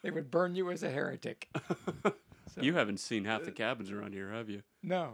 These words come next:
Speaker 1: no.
Speaker 2: There's a, there's a, uh, somebody I know has, uh, well, this projector, this, I have a little projector here. I learned this from Brandon, who's got one too.
Speaker 1: Okay.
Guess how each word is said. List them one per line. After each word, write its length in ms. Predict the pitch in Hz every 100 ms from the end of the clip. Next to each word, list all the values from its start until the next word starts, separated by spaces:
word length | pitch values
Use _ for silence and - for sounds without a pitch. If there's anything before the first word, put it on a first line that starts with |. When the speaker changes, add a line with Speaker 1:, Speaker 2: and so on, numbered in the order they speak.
| 113
Speaker 1:
no. 60 | 123
Speaker 2:
There's 240 | 110 110 113
a, 280 | 110 110 - -
there's 400 | 110 107 104 101
a, 520 | 104 104 107 107 98 - - - - _ -
uh, 200 | 104 101
somebody 340 | - 107 101
I 60 | 98
know 240 | 101 98
has, 400 | 98 101 92 87
uh, 320 | 98 101 104 - _ _ _ _ _ _ -
well, 260 | 117 113 - _ _ _ _ -
this 140 | 123
projector, 600 | - 123 117 117 143 165 -
this, 160 | - -
I 40 |
have 80 | 104
a 60 | 104
little 140 | 101
projector 440 | 113 101 101 120
here. 240 | 113 120 113
I 80 | 110
learned 260 | 101 98 95
this 100 | -
from 160 | 101
Brandon, 480 | 92 95 98 123 123
who's 160 | 107 98
got 220 | 107 -
one 80 | 101
too. 300 | 107 113 143 _ -
Speaker 1:
Okay. 140 | -